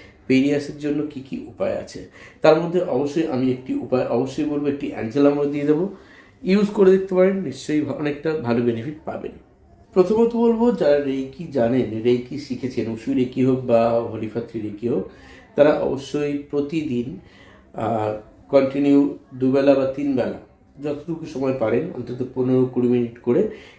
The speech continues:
রেকি দিন, বাচ্চাকে রেকি দিন। আহ, অন্ততপক্ষে থার্ড আই, আহ, আমাদের থ্রোট চক্র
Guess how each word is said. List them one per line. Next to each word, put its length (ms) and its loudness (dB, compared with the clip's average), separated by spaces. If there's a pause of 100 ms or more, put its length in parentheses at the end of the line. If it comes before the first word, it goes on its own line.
(120)
রেকি 520 2
দিন, 160 -8 (580)
বাচ্চাকে 640 0
রেকি 360 2
দিন। 280 -2 (300)
আহ, 440 -2
অন্ততপক্ষে 840 -4 (180)
থার্ড 300 2
আই, 180 4 (480)
আহ, 420 -8 (160)
আমাদের 360 -2 (180)
থ্রোট 280 0
চক্র 380 -2